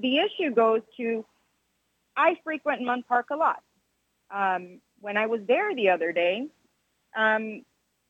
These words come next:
what they're doing now is in fear because people don't understand that this, uh, the city manager hasn't written up the, the bill yet, the legislature. So what they're doing is, in fear of not getting in trouble, they're leaving food on the,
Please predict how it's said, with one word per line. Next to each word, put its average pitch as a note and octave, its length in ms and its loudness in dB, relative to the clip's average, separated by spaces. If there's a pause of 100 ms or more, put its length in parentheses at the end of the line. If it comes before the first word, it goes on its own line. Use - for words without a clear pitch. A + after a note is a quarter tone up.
(100)
what A#3 200 -4
they're A#3 140 4
doing E4 340 -4
now B3+ 260 2
is G#3+ 120 0
in G#3 200 -8 (100)
fear A3+ 580 0
because A#3+ 260 0 (220)
people C#4+ 240 -2
don't C4 180 2
understand A#3+ 540 0
that G3+ 140 -2
this, A#3 180 4 (300)
uh, G3+ 280 4
the G#3 180 -8
city C#4 140 -10
manager B3 420 -4
hasn't A#3+ 440 2
written A3 360 -4
up A3+ 160 2 (140)
the, F#3+ 600 -10
the F#3 100 4
bill F4 280 2
yet, E3 300 2 (240)
the G3 80 -6
legislature. B3 720 0 (600)
So C4 100 0
what B3+ 160 4
they're B3+ 100 2
doing D#4 380 -4
is, A3 140 -2 (100)
in G#3+ 200 -4
fear D#4 260 2
of A#3 100 0
not A#3 300 -2
getting A3+ 320 0
in G#3 80 -6
trouble, B3 480 0
they're C4 200 0
leaving F#4 460 -6
food E4 240 0
on A#3+ 400 2
the, A3 540 -8